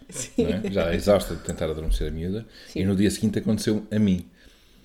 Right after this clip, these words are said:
Speaker 2: Foi eu chegar cá fora, ao fim de uma hora de estar no quarto com a Aurinha a tentar adormecer, ele disse, "Toma a miúda, a partir de agora a responsabilidade é tua."
Speaker 1: Não quero mais.
Speaker 2: Ela ganhou-me, não é?
Speaker 1: No dia que nós tivermos esta mesma, eh,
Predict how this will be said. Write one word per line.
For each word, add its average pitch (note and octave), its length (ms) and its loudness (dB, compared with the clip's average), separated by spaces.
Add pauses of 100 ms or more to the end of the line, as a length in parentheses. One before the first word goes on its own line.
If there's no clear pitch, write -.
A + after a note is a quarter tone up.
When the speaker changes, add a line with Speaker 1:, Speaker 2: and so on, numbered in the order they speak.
(340)
Speaker 2:
Foi D#2+ 340 -8
eu D2+ 60 -6
chegar - 220 -4
cá D#2 120 -8
fora, A2 260 0
ao - 60 -2
fim F#2 140 -2
de F2+ 60 0
uma F2 140 0
hora E2+ 240 0
de E2 220 -6
estar E2 220 -4
no E2+ 100 -4
quarto E2 300 -6
com - 80 -6
a E2 40 0
Aurinha E2+ 240 -2
a D#2 40 -10
tentar D#2+ 200 -8
adormecer, E2 340 -8
ele F2+ 100 -4
disse, - 120 -10
"Toma F#2+ 200 2
a - 20 4
miúda, G2+ 380 2 (140)
a - 40 -20
partir F2+ 160 -4
de F2+ 60 2
agora F2 220 2
a - 20 -10
responsabilidade D#2+ 500 -6
é - 40 -4
tua." D3 300 6 (720)
Speaker 1:
Não G3 160 -2
quero G3 160 0
mais. G3+ 220 -6 (300)
Speaker 2:
Ela G3 180 4
ganhou-me, D2 320 0 (560)
não F#2 100 0
é? F#2+ 240 0
Speaker 1:
No C4 240 6
dia F#3+ 240 4
que - 140 -6
nós F#3+ 140 0
tivermos G3+ 380 -2
esta F#3+ 280 -6
mesma, F3+ 500 -6 (140)
eh, D#3+ 760 -6